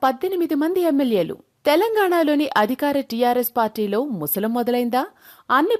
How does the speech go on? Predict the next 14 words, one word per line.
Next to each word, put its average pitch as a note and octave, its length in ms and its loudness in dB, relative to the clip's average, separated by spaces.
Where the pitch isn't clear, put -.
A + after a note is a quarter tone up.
పార్టీల D#4 340 2
నుంచి C#4 220 -4
ఆ - 20 4
పార్టీల్లోకి C4+ 580 0
ఎమ్మెల్యేలు A#3 460 0
వలస F3 260 0
వచ్చినట్లే B3 500 -2
ఇప్పుడు E4 200 0
టీఆర్ఎస్ G4 500 0
నుంచి D#4 260 -6
కూడా D4 160 0
వలసలు B3+ 400 0
మొదలు B3+ 300 0
కాబోతున్నాయా? B3 680 -2